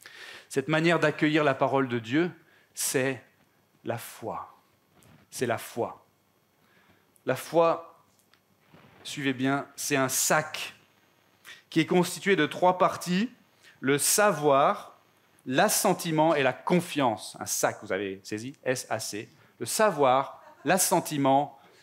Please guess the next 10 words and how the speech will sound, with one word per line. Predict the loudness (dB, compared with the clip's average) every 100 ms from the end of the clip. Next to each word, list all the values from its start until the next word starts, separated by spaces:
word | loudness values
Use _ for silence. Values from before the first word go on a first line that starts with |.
| _ _
et | 2
la | 2 2
confiance. | 2 2 2 2 2 -4 -14 -18 _ _ _ -16 -2
Le | 2
savoir, | 4 4 6 4 4
c'est-à-dire | 2 2 2
quelque | 2 2 2
chose, | 2 0 4
une | 4
information | 4 4 2 4 2 0 2 4 4